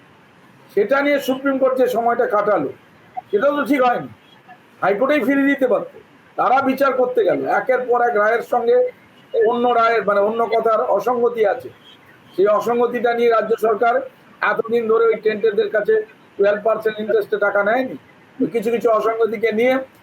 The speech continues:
এখানে তো বলা আছে, ওই যে কল্যাণবাবু যেটা বলতে চেয়েছেন, ও, উনি কি বলছেন, প্রকাশ্যেই বলছেন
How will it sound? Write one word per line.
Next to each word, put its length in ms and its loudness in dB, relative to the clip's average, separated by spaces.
এখানে 280 0
তো 100 0
বলা 220 2
আছে, 180 0
ওই 120 2
যে 60 -14
কল্যাণবাবু 460 0
যেটা 160 -2
বলতে 420 -2
চেয়েছেন, 340 -4
ও, 280 4
উনি 140 -2
কি 200 -2
বলছেন, 460 0
প্রকাশ্যেই 580 0
বলছেন 380 -2